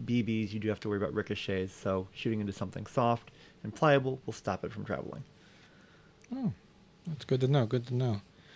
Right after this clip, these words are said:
Speaker 2: All right, so, so the next in line would be the multi-pump. That's been around forever.
Speaker 1: The,
Speaker 2: So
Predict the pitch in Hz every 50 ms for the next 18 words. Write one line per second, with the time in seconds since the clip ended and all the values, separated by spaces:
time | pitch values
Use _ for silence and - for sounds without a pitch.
0 | - - - - - - - - - - - 180 180 196 202 190 170 143 120 -
1 | - - 143 143 143 - - 156 156 143 143 147 165 190 196 - - - - 135
2 | 120 113 107 104 101 95 95 92 92 92 95 107 - - - - - - - 123
3 | 110 104 120 117 107 104 104 107 123 143 156 - - 107 98 - - - 82 -
4 | - - - - 110 98 - - - 104 95 87 95 92 85 92 - - - -
5 | 95 90 - - - - - - - - - - - - - - - - - -
6 | - - - - - 113 113 110 107 104 104 98 98